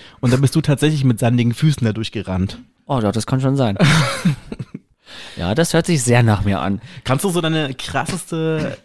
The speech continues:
Speaker 1: Absturz- beziehungsweise After-Hour-Story erzählen?
Speaker 2: Äh, das ist, glaub ich, die Story, wie ich meinen besten Freund kennengelernt habe. Ähm, ich war schon anderthalb Tage auf dieser After Hour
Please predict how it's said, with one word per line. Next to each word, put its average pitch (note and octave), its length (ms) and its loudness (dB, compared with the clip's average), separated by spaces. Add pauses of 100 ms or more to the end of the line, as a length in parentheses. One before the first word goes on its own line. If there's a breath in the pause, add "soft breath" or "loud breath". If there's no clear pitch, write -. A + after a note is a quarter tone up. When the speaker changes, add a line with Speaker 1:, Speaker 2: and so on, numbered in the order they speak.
(260)
Speaker 1:
Absturz- D#3+ 720 -2
beziehungsweise C3 960 -2
After-Hour-Story C#3+ 840 -4
erzählen? C#3+ 320 -6
Speaker 2:
Äh, C3 260 0
das C#3 200 0
ist, E3 120 -4
glaub D3 200 2
ich, D#3 80 2
die E3 100 0
Story, D#3 400 2
wie D3 80 4
ich C#3 100 -2
meinen C3+ 220 2
besten C3 280 0
Freund B2 240 0
kennengelernt G2+ 500 -4
habe. A#2 320 -2 (1400 loud breath)
Ähm, C3+ 420 2
ich - 200 -2
war D3 140 4
schon D#3 200 2
anderthalb C3 420 2
Tage A2 300 2
auf G#2 100 -2
dieser G#2+ 260 0
After G2 320 0
Hour C3 240 2